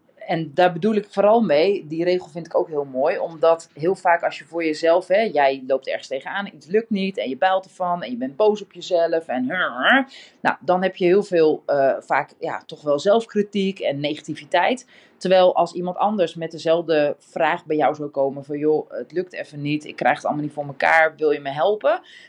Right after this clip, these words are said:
Nou ja, dan zou je veel meer, met veel meer respect en veel meer liefde, zeg maar, naar iemand kijken en op die manier iemand helpen. Dus als je dat nou eens ook bij jezelf doet,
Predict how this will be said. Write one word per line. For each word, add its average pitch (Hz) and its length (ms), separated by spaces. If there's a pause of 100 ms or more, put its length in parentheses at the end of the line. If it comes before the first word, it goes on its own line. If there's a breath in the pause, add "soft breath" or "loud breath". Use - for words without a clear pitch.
Nou - 160
ja, 95 60
dan 160 160
zou 185 220
je 180 80
veel 208 320
meer, 180 260
met 175 160
veel 196 220
meer 180 180
respect 175 500
en 156 120
veel 170 200
meer 165 160
liefde, 170 380
zeg 143 240
maar, 143 160
naar 139 220
iemand 143 260
kijken 139 380
en 160 60
op 151 120
die 208 120
manier 151 240
iemand 120 300
helpen. 110 320
Dus - 160
als 170 160
je 196 60
dat 180 160
nou 180 120
eens 170 100
ook 180 80
bij 156 160
jezelf 170 380
doet, 156 360